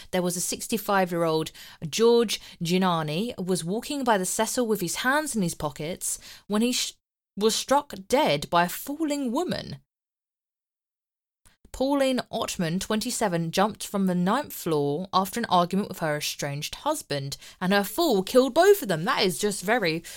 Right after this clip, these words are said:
very rude. You don't, you don't fall on people. That's not good. Unless it's Dirty Dancing, then that didn't fall, but you don't, you don't just fall on people.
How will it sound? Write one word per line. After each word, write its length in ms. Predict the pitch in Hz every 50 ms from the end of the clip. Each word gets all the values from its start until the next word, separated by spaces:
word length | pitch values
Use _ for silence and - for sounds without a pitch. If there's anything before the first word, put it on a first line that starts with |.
| - - - - - _
very 260 | - 415 440 427 381
rude. 480 | 311 320 381 381 359 277 202 165 165 180
You 60 | 294
don't, 220 | 381 440 427 320 302
you 100 | 349 339
don't 240 | 339 349 339 277
fall 300 | - - 370 339 330 320
on 120 | 285 254 226
people. 380 | 220 233 226 202 202 - 190
That's 240 | - 202 196 - -
not 240 | 262 349 415 403 403
good. 320 | 359 339 302 208 160 - - - - - - - _ _ - - - _ - - _ _ _ _ _ _ -
Unless 200 | 208 247 285 -
it's 100 | 320 285
Dirty 320 | - - 294 277 277 285 254
Dancing, 720 | 262 262 247 247 233 190 190 - 185 160 139 135 143 143
then 200 | 156 110 - -
that 160 | - 113 - - 202
didn't 320 | 196 233 233 226 202 196 -
fall, 260 | - 294 277 214 170
but 120 | - -
you 100 | 202 208
don't, 160 | - 254 - - -
you 100 | - -
don't 140 | 370 392 -
just 280 | - 247 - - -
fall 380 | - - - 311 311 294 269 254
on 160 | 196 175 175
people. 560 | 175 185 156 143 - 160 135 - 120 160 170